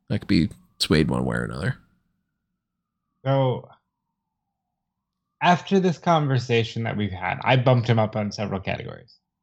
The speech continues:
Speaker 2: throughout this entire discussion. But given everything that we've said, I had to bump his popularity up to a ten.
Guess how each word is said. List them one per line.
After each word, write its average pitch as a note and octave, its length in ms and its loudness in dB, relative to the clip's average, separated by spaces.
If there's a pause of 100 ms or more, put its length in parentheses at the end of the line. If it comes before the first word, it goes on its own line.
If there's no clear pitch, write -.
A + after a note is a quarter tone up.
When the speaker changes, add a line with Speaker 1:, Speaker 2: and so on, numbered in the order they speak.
(260)
Speaker 2:
throughout A2+ 220 0
this - 180 -8
entire - 440 -6 (200)
discussion. F2 500 -14 (1400)
But C#3 320 2 (720)
given G3 260 6
everything G3+ 460 4
that G3 100 0
we've D#3+ 200 -14
said, A#2+ 460 0 (960)
I A#2 60 0
had D#3+ 220 4
to G3+ 60 4
bump F3 240 0
his E3 80 -8
popularity D#3 580 2
up D3 120 0
to D#3 100 -8
a D3 40 -6
ten. C#3+ 380 -2